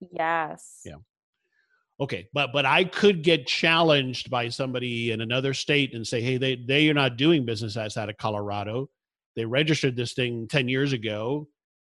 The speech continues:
Speaker 2: Um, I'm, I'm gonna, I want it. I wanna use it." Is that,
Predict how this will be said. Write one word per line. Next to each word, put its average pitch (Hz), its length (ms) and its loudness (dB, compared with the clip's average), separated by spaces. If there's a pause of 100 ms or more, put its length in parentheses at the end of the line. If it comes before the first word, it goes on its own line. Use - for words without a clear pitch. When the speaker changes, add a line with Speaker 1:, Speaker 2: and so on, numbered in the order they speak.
Speaker 2:
Um, 104 440 -6
I'm, 117 340 -6
I'm 117 180 -4
gonna, 110 240 -4
I 123 80 -2
want 113 320 -2
it. 107 180 -6 (320)
I 110 80 -10
wanna 110 220 -6
use 101 300 -8
it." 82 120 -18 (140)
Is 107 140 -12
that, 101 160 -8